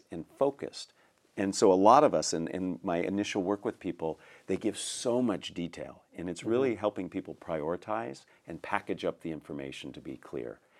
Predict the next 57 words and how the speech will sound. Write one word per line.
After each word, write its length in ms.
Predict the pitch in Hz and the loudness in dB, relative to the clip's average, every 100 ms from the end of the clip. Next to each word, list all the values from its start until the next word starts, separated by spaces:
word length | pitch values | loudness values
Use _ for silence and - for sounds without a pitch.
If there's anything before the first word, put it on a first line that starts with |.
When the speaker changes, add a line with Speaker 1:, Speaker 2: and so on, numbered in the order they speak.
| - - | -20 -16
Speaker 1:
And 120 | 101 113 | 4 8
then 120 | 160 | 8
when 120 | 165 | 8
it 80 | 127 | 6
comes 240 | 131 120 | 2 2
to 100 | - | 0
how 340 | 92 - 131 180 | -4 2 6 6
we 240 | 143 87 | 6 0
say 280 | - - 65 | 0 -2 -2
what 220 | 67 64 | -4 -6
we 120 | 73 | -8
say, 300 | - - 67 67 | -8 -6 -6 -2
be 140 | 78 | -2
it 100 | 76 - | -2 0
written 340 | 90 98 107 | 0 0 -2
or 120 | 92 71 | -4 -6
spoken, 560 | - 110 127 78 71 - - - | -6 -4 -4 -6 -10 -14 -20 -8
there 100 | 107 | -6
are 20 | |
things 320 | 95 143 151 131 | -2 -2 0 -2
we 140 | 123 | -4
can 180 | 107 95 | -4 -4
do 200 | 98 98 | 0 0
in 140 | 90 | -2
terms 300 | - 101 87 | -4 -6 -4
of 100 | 87 | -6
our 100 | 73 | -6
presence 640 | 69 - - 127 87 64 - | -8 -8 -6 -4 -6 -10 -12
that 140 | - | -14
can 160 | - 78 | -10 -10
really 240 | 76 69 | -8 -10
make 220 | 69 65 | -12 -14
a 60 | - | -12
difference. 500 | 73 - - - - - - - | -10 -12 -14 -18 -20 -20 -20 -4
So 200 | - 98 | 2 4
a 20 | |
lot 280 | 92 98 120 | 8 8 6
of 140 | 104 | 2
people, 400 | - 98 76 69 | -2 0 0 0
you 80 | 101 | 0
know, 80 | 101 | 2
we've 160 | 95 92 | 6 8
all 160 | 107 | 8
seen 280 | 117 117 92 | 6 0 -2
on 180 | 78 73 | -2 -2
virtual 380 | 90 - 92 78 | -4 -2 -6 -6
calls 460 | - 76 73 69 | 0 2 2 -2
where 120 | 78 | -4
people 340 | 73 90 82 76 | -4 -4 0 0
are 120 | 78 | 0
either 180 | 80 71 | -2 -2
not 260 | 76 82 | -4 -4
showing 380 | - - 82 82 | -4 -2 -2 -2
their 140 | 80 73 | -6 -8
screen 540 | - 85 80 78 80 | -10 -8 -6 -6 -6
or 120 | 76 | -4
they're 180 | 80 | -2